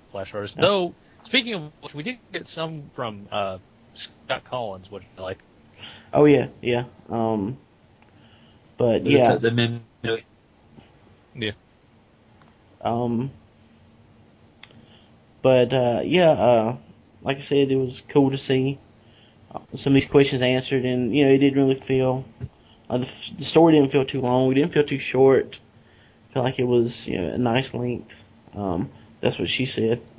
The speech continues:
Speaker 2: and, uh, <laughs> I think they really set it up for, what, issue thirteen, whenever it, you know, after the Zero issue, nice little cliffhanger at the end,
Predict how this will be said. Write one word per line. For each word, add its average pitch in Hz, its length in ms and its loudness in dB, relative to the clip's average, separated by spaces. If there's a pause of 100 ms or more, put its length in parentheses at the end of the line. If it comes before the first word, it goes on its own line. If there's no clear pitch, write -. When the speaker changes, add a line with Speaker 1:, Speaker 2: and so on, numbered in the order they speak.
(100)
Speaker 2:
and, 107 500 -2
uh, 110 300 2 (100)
<laughs> - 140 -20 (380)
I 131 80 -4
think 160 140 6
they 156 60 8
really 151 240 8
set 147 260 4
it 139 80 6
up 143 240 4
for, 127 280 0
what, 131 360 -2
issue 131 440 -4 (140)
thirteen, 135 580 0 (240)
whenever 131 320 -2
it, 123 160 0 (100)
you 123 120 -6
know, 98 180 -4
after 131 180 -4
the 131 80 -6
Zero 127 340 0
issue, 127 340 -6 (540)
nice 127 400 -2
little 123 140 -4
cliffhanger 123 520 -2
at 95 60 -4
the 123 160 -2
end, 120 220 -4